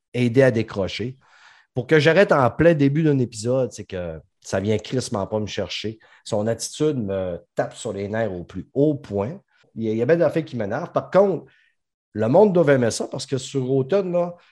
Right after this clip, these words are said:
sur cinquante-neuf critic rating, il fait quatre-vingt-dix-sept pour cent. Puis les, l'audience score sur cent quatre-vingts users, c'est soixante-quatorze pour cent. La série est encore jeune, ça a peut-être changé, mais moi, euh,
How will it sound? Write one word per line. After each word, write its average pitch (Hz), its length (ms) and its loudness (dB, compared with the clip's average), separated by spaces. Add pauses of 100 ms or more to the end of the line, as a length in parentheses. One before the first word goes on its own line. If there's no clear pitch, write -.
sur 120 200 -12
cinquante-neuf 160 520 2
critic 135 360 -4
rating, 120 360 0
il 113 80 0
fait 104 140 -2
quatre-vingt-dix-sept 110 800 -2
pour 98 140 -10
cent. 139 200 -6 (960)
Puis 123 160 0
les, 131 140 2
l'audience 113 460 2
score 147 240 2
sur 107 120 -12
cent 120 200 -4
quatre-vingts 113 440 -2
users, 113 460 0
c'est 120 140 -8
soixante-quatorze 90 640 -8
pour - 180 -18
cent. - 140 -16 (580)
La - 80 -10
série 110 300 0
est 123 100 2
encore 107 300 4
jeune, 151 200 -2
ça 95 120 -6
a 90 40 -8
peut-être 107 220 -8
changé, 117 380 -8
mais 123 160 -6
moi, 113 380 -6 (340)
euh, 117 260 -2